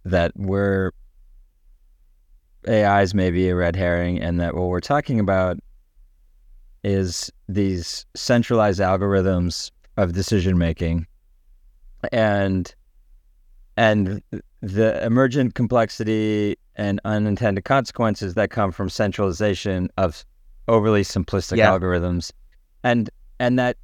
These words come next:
Speaker 1: large companies and enterprises are really just made up of a bunch of algorithms that tend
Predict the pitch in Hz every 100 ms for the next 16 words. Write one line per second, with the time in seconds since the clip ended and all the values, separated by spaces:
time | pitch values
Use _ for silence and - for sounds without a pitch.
0 | - - - - _ 131 127 147 143 -
1 | 147 139 131 113 117 127 123 120 104 98
2 | 98 - - _ _ _ - 117 113 104
3 | 123 147 139 92 110 - - - - -
4 | _ _ - - - - - - - 117
5 | 113 113 110 101 104 107 98 - 110 127
6 | 120 107 104 101 92 98 101 - - -
7 | - 131 127 123 -